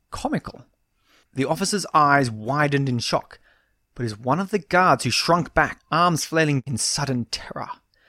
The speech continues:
While he was still off balance, and ignoring the officer and other guard,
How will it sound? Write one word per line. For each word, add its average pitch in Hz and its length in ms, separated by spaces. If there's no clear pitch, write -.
While 135 240
he 131 80
was 135 160
still 156 560
off - 260
balance, 120 360
and 147 120
ignoring 170 420
the 185 120
officer 156 520
and 135 220
other 160 220
guard, 117 420